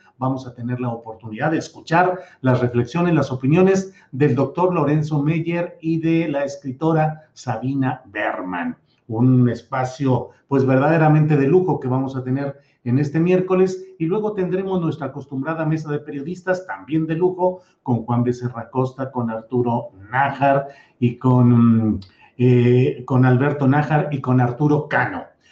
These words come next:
Bueno, pues Adriana Buentello ya nos tiene lo más relevante de lo que ha sucedido hoy en este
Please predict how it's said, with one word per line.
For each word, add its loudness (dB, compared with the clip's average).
Bueno, 2
pues 2
Adriana 2
Buentello 0
ya -2
nos -2
tiene -4
lo 0
más 0
relevante -2
de -4
lo -4
que -2
ha 4
sucedido -2
hoy 0
en -2
este -4